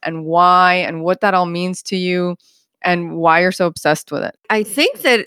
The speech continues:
Speaker 2: that it started in discovering in my own life, and this is all I can talk about, and I'm certainly not an expert on anything, and I'd like to make that very clear. But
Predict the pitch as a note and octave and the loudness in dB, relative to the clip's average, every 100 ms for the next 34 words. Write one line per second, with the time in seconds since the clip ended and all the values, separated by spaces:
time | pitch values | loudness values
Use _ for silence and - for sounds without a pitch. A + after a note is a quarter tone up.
0 | - G3+ G#3 F#3+ - - G#3+ A#3+ A#3+ A3+ | -6 -2 -2 -2 -4 -2 2 4 4 2
1 | G3 G3 - G#3 G#3+ A3+ A3 G#3 G3+ F#3+ | 0 -6 -2 0 2 2 0 0 0 2
2 | G3 G3+ C4+ B3+ D3+ D3+ G3 G#3+ F3+ F#3 | 4 4 4 2 2 2 -2 -6 -6 -6
3 | G3 G#3 G3 G3+ G#3 F3+ F#3 F3 F3 E3 | -6 -4 -4 -2 -4 -8 -8 -8 -6 -4
4 | E3+ G#3+ - F3+ E3+ E3 F3 E3 G#3 G3+ | -4 -6 -10 -6 -6 -4 -8 -6 -6 -4
5 | G#3+ G3 F#3+ F#3 F#3 - F#3 F3 - G3 | -2 0 0 -2 -6 -6 -2 -2 -2 0
6 | G#3+ A3 - D3+ G#2 A#2 - F3+ E3+ E3+ | 0 0 0 0 0 -4 -4 -4 -2 -2
7 | E3 F3 E3 - F3+ D#3+ E3+ C#3+ E3+ F3 | -4 -4 -4 -6 -8 -4 -4 -4 -4 -6
8 | - D#3+ C#3+ A3 - - - - - G#3+ | -4 -2 -2 -2 -8 -18 -16 -18 -4 2
9 | G#3 G3 | 2 2